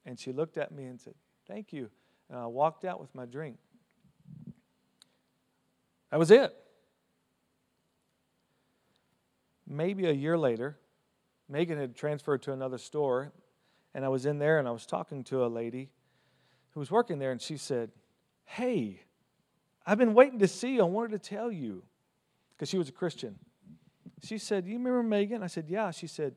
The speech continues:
"Do you remember when you prayed for her?" I said, "Yeah." <laughs> Yeah, I remember I had to get over a lot of, uh, self-doubt to do that. I didn't tell her that, but I said, "Of course I remember."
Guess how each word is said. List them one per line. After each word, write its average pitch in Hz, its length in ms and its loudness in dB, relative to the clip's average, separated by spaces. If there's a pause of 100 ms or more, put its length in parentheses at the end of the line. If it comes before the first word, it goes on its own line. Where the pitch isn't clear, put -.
(160)
"Do 180 80 -10
you 233 80 -6
remember 294 240 -8
when 196 180 -2
you 175 100 -4
prayed 175 360 -10
for 208 180 -12
her?" 208 300 -14 (500)
I 135 80 -12
said, - 280 -8
"Yeah." 190 280 4 (240)
<laughs> - 300 4
Yeah, 175 220 -6
I 113 80 -8
remember 180 200 -6
I 170 40 -8
had 170 100 -8
to 160 60 -8
get 151 160 -6
over 147 180 -2
a 120 60 0
lot 131 200 -2
of, 113 200 -6
uh, 104 180 -6 (840)
self-doubt 127 680 2 (340)
to - 60 -20
do 110 160 -12
that. 101 300 -10 (540)
I 127 40 -14
didn't 110 160 -10
tell 95 120 -12
her 101 180 -8
that, 92 340 -12
but 113 160 -16 (500)
I 123 80 -12
said, 113 180 -14
"Of - 600 -20
course 226 220 10
I 180 60 12
remember." 135 380 8